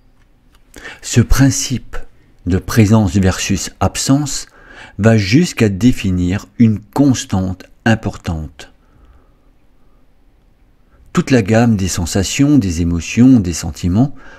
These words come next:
ne prennent leur vrai sens, ne deviennent conscience qu'au contact avec leur contraire. Tout est révélé par son contraire.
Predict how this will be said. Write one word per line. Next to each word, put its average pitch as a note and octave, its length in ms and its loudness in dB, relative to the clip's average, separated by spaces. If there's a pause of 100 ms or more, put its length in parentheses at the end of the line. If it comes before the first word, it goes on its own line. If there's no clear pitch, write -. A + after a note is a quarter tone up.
(320)
ne A#2 160 4
prennent A#2 640 -2 (280)
leur G2+ 300 0
vrai F#2+ 300 0
sens, F2+ 540 -6 (200)
ne A2 180 6
deviennent G#2 500 2
conscience G2+ 800 -2 (160)
qu'au A#2+ 160 2
contact B2 680 -2 (420)
avec G2 340 0
leur G2+ 160 -2
contraire. F#2 640 -2 (2500)
Tout C3+ 280 -2
est F#2+ 160 0
révélé G2+ 540 0
par A2+ 180 -4
son A2+ 160 -4
contraire. E2+ 760 -4